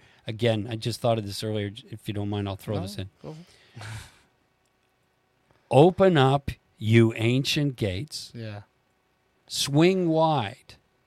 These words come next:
Speaker 1: Right?
Speaker 2: Mm.
Speaker 1: Or it's the other way around. Some doors. Doors and gates.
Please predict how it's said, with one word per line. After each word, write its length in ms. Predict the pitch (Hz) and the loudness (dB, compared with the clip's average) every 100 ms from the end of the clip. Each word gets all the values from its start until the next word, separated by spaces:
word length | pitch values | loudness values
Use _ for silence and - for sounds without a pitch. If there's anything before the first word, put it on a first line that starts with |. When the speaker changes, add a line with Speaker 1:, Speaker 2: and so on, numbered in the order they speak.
| _ _ _ _ _ _ _ _ _ _ _ _ _ | _ _ _ _ _ _ _ _ _ _ _ _ _
Speaker 1:
Right? 280 | 101 101 127 | 0 2 0
Speaker 2:
Mm. 220 | 120 117 | -6 -4
Speaker 1:
Or 100 | 110 | 0
it's 140 | 104 - | 0 0
the 80 | 107 | 0
other 120 | 98 | 0
way 140 | 95 | 0
around. 360 | 92 92 92 90 _ _ - _ _ | -2 -2 -4 -8 _ _ -20 _ _
Some 340 | - 120 113 | -2 0 2
doors. 600 | 101 107 95 117 175 - _ _ _ _ _ _ _ _ | 2 0 0 -4 -8 -14 _ _ _ _ _ _ _ _
Doors 280 | 123 135 127 | 6 6 6
and 120 | 120 | 0
gates. 440 | 95 87 139 - | -2 -8 -12 -18